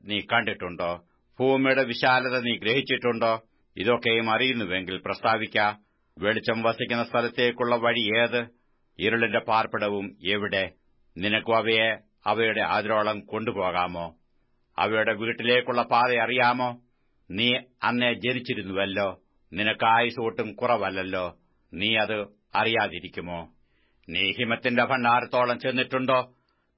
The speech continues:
കന്മഴയുടെ ഭണ്ഡാരം നീ കണ്ടിട്ടുണ്ടോ? ഞാൻ അവയെ കഷ്ടകാലത്തേക്കും പോരും പടയുമുള്ള നാളിലേക്കും സംഗ്രഹിച്ചു വച്ചിരിക്കുന്നു. വെളിച്ചം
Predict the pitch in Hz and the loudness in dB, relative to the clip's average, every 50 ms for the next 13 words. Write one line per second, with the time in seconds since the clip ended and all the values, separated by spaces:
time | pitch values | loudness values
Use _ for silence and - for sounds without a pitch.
0 | - 110 117 127 123 123 117 113 123 120 117 110 101 123 117 113 113 113 117 113 | -2 0 0 0 2 0 0 2 2 2 2 0 -2 -2 -2 2 2 2 2 2
1 | 117 117 110 104 90 - 110 110 117 131 120 - 98 95 95 87 95 92 90 - | 0 -2 -4 -8 -6 -2 -2 -2 -2 -2 -4 -6 -8 -10 -6 -4 -4 -4 -4 -6
2 | _ _ _ _ _ _ - - 87 98 110 113 110 110 110 117 113 113 113 - | _ _ _ _ _ _ -10 -4 0 2 4 4 4 2 2 2 2 2 0 0
3 | 117 110 - 123 117 117 117 120 117 113 - 123 117 117 113 - 117 110 110 104 | -4 -2 0 0 2 2 2 2 0 -2 -4 -2 -2 -2 -2 -4 -8 -8 -8 -12
4 | _ _ _ _ _ _ _ - 101 110 117 120 120 117 120 120 120 - _ _ | _ _ _ _ _ _ _ -4 0 2 2 2 2 2 0 -2 -4 -8 _ _
5 | _ - 113 113 113 117 120 120 117 113 110 113 107 110 113 117 113 113 107 107 | _ -2 0 0 2 2 0 0 -2 0 -2 0 2 4 4 2 2 2 -2 -2
6 | 107 107 107 - 107 101 104 101 - - 107 110 104 110 110 110 104 98 - 87 | -2 -2 -2 -4 -6 -8 -8 -8 -4 -2 -2 -2 0 0 0 0 0 -2 -6 -8
7 | 82 95 92 - 107 92 95 87 101 95 95 92 92 92 _ _ _ _ _ _ | -8 -8 -6 -4 -4 -4 -4 -4 -4 -6 -6 -6 -8 -10 _ _ _ _ _ _
8 | _ - 90 110 120 123 123 120 143 131 131 127 120 | _ -4 0 0 2 2 2 0 0 -2 -2 -2 -8